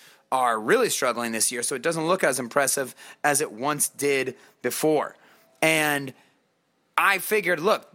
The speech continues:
the Browns aren't just gonna turn around one hundred eighty degrees and fulfill their potential in one week. And even though the Steelers were gashed against the Seahawks, having that bye week,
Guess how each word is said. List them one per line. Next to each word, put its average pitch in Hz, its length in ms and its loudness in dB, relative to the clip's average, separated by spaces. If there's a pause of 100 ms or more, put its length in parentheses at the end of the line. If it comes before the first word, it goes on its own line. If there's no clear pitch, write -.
(120)
the 160 140 0
Browns 185 480 2
aren't 175 220 0
just 170 200 -2
gonna 151 180 0
turn 170 360 -2
around 135 480 2
one 131 140 -2
hundred 131 340 0
eighty 127 260 2
degrees 117 520 2
and 127 140 -4
fulfill 143 380 0
their 127 140 2
potential 120 500 -2
in 113 260 -6
one 120 260 0
week. 113 340 -6 (360)
And 139 400 0
even 226 300 0
though 233 120 4
the 190 80 2
Steelers 170 600 0
were 127 120 -4
gashed 131 520 0
against 127 320 -2
the 120 80 -8
Seahawks, 147 600 0 (380)
having 220 360 2
that 226 240 -2
bye 123 220 2
week, 98 400 -12